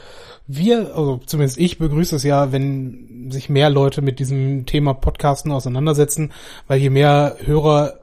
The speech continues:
äh, oder vielmehr, je mehr Leute es gibt, die sich selber als, ne, als kreative Menschen damit auseinandersetzen, desto mehr Hörerschaft wird auch insgesamt generiert,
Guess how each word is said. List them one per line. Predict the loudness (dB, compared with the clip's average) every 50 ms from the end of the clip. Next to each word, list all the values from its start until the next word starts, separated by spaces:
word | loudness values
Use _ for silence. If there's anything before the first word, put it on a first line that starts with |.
| -8
äh, | -6 -4
oder | -4 -4 -4 -6 -6
vielmehr, | -4 -2 -2 0 -2 -2 -6 -10
je | -8 -4 -2
mehr | 0 2 2
Leute | 4 4 4 4 4 4 2
es | 2 2 0
gibt, | -2 -4 -4 -4 -2
die | 0 0 0 0 0 -2
sich | -4 -6 -4 -2
selber | 0 2 2 2 2 2 2 0 0 -2 -4
als, | -4 -6 -6 -6 -6 -8 -10 -10 -14 -20 -20 -20 -20 -20 -20 -20 -20 -20 -18 -6 -2
ne, | -2 0 -2 -2 -6 -16 -20 -20 -20 -20 -14 -10
als | -10 -10 -8 -10 -14 -16 -14
kreative | -8 -2 0 0 0 0 0 -2 0
Menschen | 0 0 -2 -2 -2 -2
damit | -2 0 -2 -2
auseinandersetzen, | -4 -4 -2 -2 -2 -2 0 2 2 0 0 -2 -4 -4
desto | -4 -4 -4 -4 -2
mehr | -2 0 0 2 0 0 0
Hörerschaft | 0 0 0 0 0 -2 -2 -4 -6 -4 -6 -6
wird | -8 -6
auch | -8 -8
insgesamt | -8 -8 -8 -8 -6 -6 -6 -4 -6 -6 -6
generiert, | -6 -6 -6 -6 -4 -4 -4 -4 -6